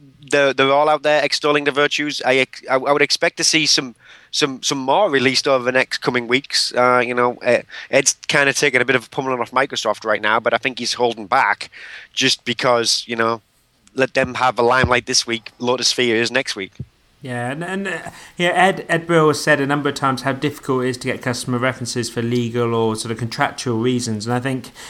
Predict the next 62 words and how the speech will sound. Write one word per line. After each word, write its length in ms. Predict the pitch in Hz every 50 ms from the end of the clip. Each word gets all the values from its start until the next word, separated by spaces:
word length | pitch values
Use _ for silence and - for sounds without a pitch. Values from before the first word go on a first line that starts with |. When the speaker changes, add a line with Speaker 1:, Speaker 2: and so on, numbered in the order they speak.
| - - - -
Speaker 2:
um, 320 | 135 131 127 131 135 135 139
you 80 | 147 135
know, 80 | 135
when 140 | 143 147 147
they 80 | 147 147
do 180 | 165 160 147
come 160 | - - 120
out, 160 | 120 120 107 120
I 20 |
think 180 | - 143 135 127
we 60 | 120
should 220 | 117 - 113 -
kind 160 | - 143 131
of 80 | 127 120
celebrate 480 | - 147 135 135 131 143 139 139 123 147
them 120 | 151 147
because 200 | 147 139 - 135
I, 180 | 143 - 139 135
I 40 |
think 200 | 131 147 135 131
those 180 | 143 147 143 139
customers 460 | - - 131 - - 127 127 120 123
ha-, 120 | 131 139 -
have 180 | - 131 123
made 240 | 131 131 127 127 127
a 60 | 123
big 260 | - - 127 120 -
decision 540 | - 120 - 143 131 117 - 113 110 107 101
to, 260 | - - 117 117 113 117 - - - - - -
to 120 | - 131
announce 520 | 123 123 123 117 120 127 123 123 - - -
their, 200 | 123 117 113 113
their, 280 | 110 123 120 120 117
their 200 | 117 - 127 120
link 360 | 120 120 120 123 123 123 -
with 80 | 120 117
Lotus 480 | 120 117 113 113 110 - 117 107 - 117
and 80 | 113
with 80 | 113 120
I 140 | 117 117 110
B 120 | 117 117
M. 140 | 113 110 113
And 100 | 117 -
I, 300 | - 127 123 120 123 127
I 40 | 120
think 200 | - 135 120 127
that's 160 | 120 - -
good 240 | - 139 131 - -
that, 180 | 117 92 80
that 140 | - 131 -
they're 160 | 123 123 120
out 180 | 120 117 113 117
there 180 | 123 117 113
and, 120 | 113 110 113
and 120 | 123 123
telling 240 | - 127 120 120 113
people 240 | 117 120 117 117 113
about 220 | 110 113 113 113
how 140 | 113 120 113
they're 80 | 113 113
using 320 | 113 117 113 110 113 110
them. 160 | 110 113 113